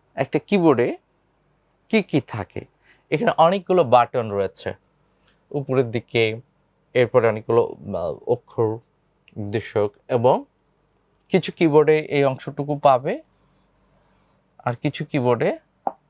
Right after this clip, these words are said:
পাবে না। ঠিক আছে, আমরা একটু দেখে নিই, আহ, একটা পরিচিতি সম্পর্কে। দেখো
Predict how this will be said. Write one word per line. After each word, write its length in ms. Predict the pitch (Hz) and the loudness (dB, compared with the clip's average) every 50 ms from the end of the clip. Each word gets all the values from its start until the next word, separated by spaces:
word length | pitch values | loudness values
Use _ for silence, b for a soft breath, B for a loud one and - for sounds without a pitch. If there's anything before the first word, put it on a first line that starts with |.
| _ _ _ _ _ _ _ _ _ _ - | _ _ _ _ _ _ _ _ _ _ 0
পাবে 300 | 139 123 104 98 101 95 | 2 2 2 0 -2 -6
না। 200 | 95 - 107 - _ _ _ _ _ _ _ _ _ | -8 -12 -16 -18 _ _ _ _ _ _ _ _ _
ঠিক 140 | - 285 320 | -8 -4 -4
আছে, 280 | 349 - - - 117 110 _ _ _ _ _ _ _ _ _ | -4 -6 -6 -10 -12 -12 _ _ _ _ _ _ _ _ _
আমরা 220 | - - 135 139 147 | 0 0 2 2 2
একটু 180 | 135 - - | 0 0 -2
দেখে 280 | 139 139 131 - - 151 | -2 -2 -2 0 0 0
নিই, 160 | 143 170 220 - _ _ _ _ _ _ _ _ _ _ _ _ - | 0 0 -2 -4 _ _ _ _ _ _ _ _ _ _ _ _ -2
আহ, 200 | 120 113 113 120 | 0 2 2 2
একটা 200 | 117 - - 151 | 0 -2 -4 -2
পরিচিতি 500 | - - 165 151 143 - 151 135 - 131 | 2 2 2 2 2 -2 -6 -6 -6 -6
সম্পর্কে। 580 | - - 139 131 - - 139 - - 170 214 277 _ _ _ _ _ _ _ _ _ _ _ _ - | -4 -4 -4 -4 -4 -8 -8 -6 -4 -4 -4 -6 _ _ _ _ _ _ _ _ _ _ _ _ -4
দেখো 340 | 147 143 - - - 156 | -4 -4 -2 0 -2 -2